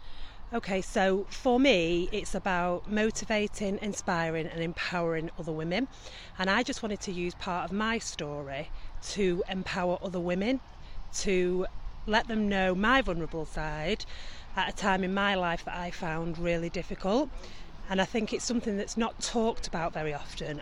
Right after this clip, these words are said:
and I wanted to share my story to try and encourage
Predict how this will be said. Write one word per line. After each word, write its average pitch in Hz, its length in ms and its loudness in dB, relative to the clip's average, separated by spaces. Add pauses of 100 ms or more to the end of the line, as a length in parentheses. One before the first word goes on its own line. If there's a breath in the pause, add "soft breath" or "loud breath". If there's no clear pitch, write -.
and 165 100 -2
I 175 100 0
wanted 214 300 -2
to 196 100 -2
share 208 340 4
my 196 280 2
story 147 640 -4 (540 loud breath)
to 208 160 0
try 185 340 2
and 180 120 2
encourage 185 720 -2